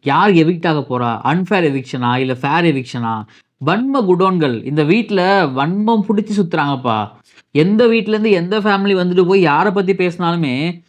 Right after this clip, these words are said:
வன்மமா இருக்காங்கப்பா, வன்ம குடோன்களா இருக்காங்கப்பா அப்படின்னு ரெண்டு பேர் இந்த வீட்ல இருக்காங்க. அது மட்டும் இல்லாம மத்தவங்களுடைய மனநிலை எல்லாம் எப்படி இருக்கு, வி ஜே எஸ் எப்படி கையாண்டாரு, அந்த re-, எவிக்ஷன் யாரை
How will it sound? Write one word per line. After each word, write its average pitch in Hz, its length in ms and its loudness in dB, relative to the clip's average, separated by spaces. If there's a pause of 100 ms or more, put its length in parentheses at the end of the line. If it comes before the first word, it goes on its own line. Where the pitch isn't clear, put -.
(240)
வன்மமா 240 480 2
இருக்காங்கப்பா, 135 520 -2 (360)
வன்ம 208 320 2
குடோன்களா 214 540 2
இருக்காங்கப்பா 139 520 -2 (400)
அப்படின்னு 226 340 2
ரெண்டு 220 440 2
பேர் 226 180 2
இந்த 202 120 0
வீட்ல 180 220 2
இருக்காங்க. 143 600 -4
அது 139 200 -4
மட்டும் 170 240 2
இல்லாம 180 600 0 (140)
மத்தவங்களுடைய 185 520 0
மனநிலை 185 380 0
எல்லாம் 170 240 2
எப்படி 175 160 2
இருக்கு, 156 460 2
வி 165 160 4
ஜே 190 160 2
எஸ் 170 160 0
எப்படி 151 320 2
கையாண்டாரு, 139 840 -2 (400)
அந்த 139 320 0
re-, 147 240 2
எவிக்ஷன் 190 540 0
யாரை 139 360 2